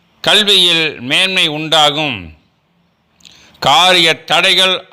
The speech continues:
அகலும். இருப்பினும் சில பேர்களால் இவர்களுக்கு தடையும் பாதிப்பும் ஏற்படும். நிதானம், கவனம் தேவை.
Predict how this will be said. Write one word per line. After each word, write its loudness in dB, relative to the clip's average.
அகலும். -2
இருப்பினும் -2
சில 0
பேர்களால் 2
இவர்களுக்கு 2
தடையும் 0
பாதிப்பும் -2
ஏற்படும். 0
நிதானம், 0
கவனம் 0
தேவை. 0